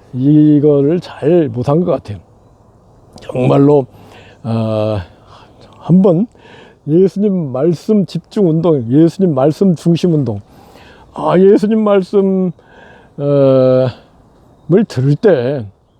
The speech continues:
어, 예수님 말씀이 물이 바다에 넘친 같이 내 심령에 가득할 때 그 사람이 이제는 그, 어, 미움, 시기, 질투, 원망, 불평, 불만, 근심, 걱정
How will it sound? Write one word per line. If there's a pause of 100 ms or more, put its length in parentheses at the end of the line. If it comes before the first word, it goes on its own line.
(760)
어, (580)
예수님
말씀이
물이
바다에
넘친
같이
내
심령에
가득할
때 (600)
그
사람이
이제는
그, (560)
어,
미움,
시기,
질투,
원망,
불평,
불만,
근심,
걱정